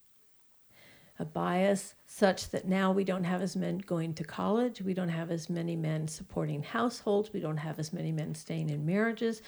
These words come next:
because I think to some extent or another, and that's a, not a statistic, it is an opinion,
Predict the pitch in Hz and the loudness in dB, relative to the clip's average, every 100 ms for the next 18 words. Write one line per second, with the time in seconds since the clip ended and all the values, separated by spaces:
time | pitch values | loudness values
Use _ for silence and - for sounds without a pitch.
0 | - - - 202 190 190 165 - 247 277 | -16 -16 -8 0 2 2 0 0 0 0
1 | 269 - - - - - 202 175 170 160 | -2 -14 -20 -20 -14 -2 4 4 4 0
2 | - - - - 233 262 277 - 226 226 | -6 -18 -6 4 6 6 2 2 2 4
3 | 208 196 190 208 208 175 175 185 - - | 4 6 6 4 4 2 0 -2 -4 -4
4 | - - - 170 151 185 233 - 285 277 | -6 -10 -2 4 6 6 4 0 0 4
5 | 262 - - - - _ - 160 190 196 | 2 2 -4 -6 -8 _ -4 -2 0 -2
6 | 214 214 196 175 160 151 | -2 -2 -2 0 -2 -4